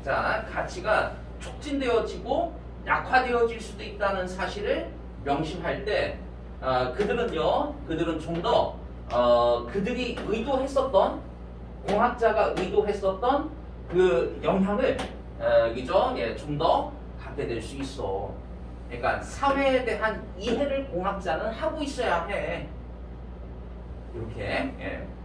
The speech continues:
자, 그래서 여러분, 어, 요 지금 잠깐 한번 다시 한번 좀 쏙 안 들어왔으니까 정리 한번 하시면은 공학의 여러분 과거는요, 전통은요, 그냥 기술적인 측면에만 우리가 집중을 했었다니까.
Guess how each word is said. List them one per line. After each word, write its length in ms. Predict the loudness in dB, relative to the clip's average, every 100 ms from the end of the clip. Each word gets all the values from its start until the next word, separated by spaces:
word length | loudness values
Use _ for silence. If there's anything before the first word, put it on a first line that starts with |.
| -12 -12 -12 -12
자, 420 | -4 0 2 0 -2 -10 -12 -10
그래서 200 | -4 -2
여러분, 340 | 0 0 -4 -8 -12 -4
어, 360 | 2 2 2 6
요 120 | 6
지금 220 | 4 -2
잠깐 280 | -4 -4 -2
한번 240 | 0 0
다시 160 | 0 0
한번 240 | 0 0
좀 120 | -4
쏙 220 | -6 -6 -4
안 140 | 4
들어왔으니까 500 | 8 8 6 -2 -4
정리 240 | -4 -2
한번 320 | 0 0 0 -2
하시면은 800 | -2 0 0 0 -2 -2 -4 -6 -10 -12 -12 -2
공학의 640 | 8 8 8 4 2 4
여러분 320 | 4 2 -4
과거는요, 680 | -4 -2 2 4 4 2 -2
전통은요, 920 | -2 -4 -2 -2 -4 -4 -2 0 -2 -6 -12
그냥 400 | -6 2 2 0 -8 -12 -12 -8
기술적인 680 | -6 -4 -4 -4 -4 -4
측면에만 680 | -6 -8 -6 -2 0 0 0
우리가 440 | -2 0 2 2 0
집중을 400 | -8 -8 -6 -4
했었다니까. 840 | -6 -6 -4 -4 -2 0 0 -2